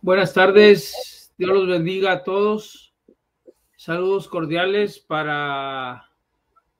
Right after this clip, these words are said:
para usted, hermano Eastley,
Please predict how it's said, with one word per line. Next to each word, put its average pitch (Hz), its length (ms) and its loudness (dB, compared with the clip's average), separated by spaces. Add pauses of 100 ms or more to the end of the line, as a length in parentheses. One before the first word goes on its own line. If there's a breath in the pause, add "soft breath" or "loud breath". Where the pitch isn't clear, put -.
(120)
para 151 220 -6
usted, 180 320 -6
hermano 185 800 -6
Eastley, 185 720 -4